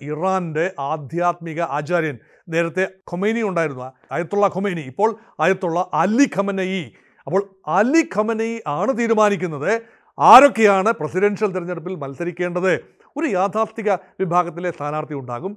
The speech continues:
പരിഷ്കരണവാദി വിഭാഗത്തിലെ സ്ഥാനാർത്ഥി ഉണ്ടാകും. അങ്ങനെ പരിഷ്കരണവാദിയായ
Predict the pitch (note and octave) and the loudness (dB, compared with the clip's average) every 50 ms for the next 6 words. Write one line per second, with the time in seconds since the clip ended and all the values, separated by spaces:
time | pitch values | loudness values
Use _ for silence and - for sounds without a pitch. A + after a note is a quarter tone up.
0 | - _ _ _ _ - B3+ C4+ C#4+ - - D4 C#4 B3 A3+ F#3+ G3 F#3+ F3+ F#3+ | -14 _ _ _ _ 4 4 4 4 2 0 2 2 4 4 4 2 2 2 0
1 | F3 D#3 C3 D3 D#3+ D#3 E3+ D#3 E3 D#3 - - B2+ C#3 C#3+ C#3+ C3+ - D3 C3+ | -4 -6 -8 -8 -8 -8 -8 -8 -8 -8 -8 -8 -10 -8 -8 -10 -8 -8 -10 -10
2 | B2 B2 A#2+ B2 C#3 E3 D#3 - _ _ _ - D3+ D#3 D#3 D3+ D3+ C#3+ - C#3 | -8 -8 -8 -8 -8 -10 -12 -14 _ _ _ -8 -6 -6 -6 -8 -8 -8 -8 -8
3 | E3+ E3+ - - A3 G3 F3+ D#3 B2+ B2 A2+ A#2 A#2+ B2 A#2+ A#2+ A#2+ B2+ C#3 E3 | -8 -8 -8 -8 -8 -6 -6 -8 -8 -10 -10 -8 -8 -6 -6 -6 -4 -2 -2 -4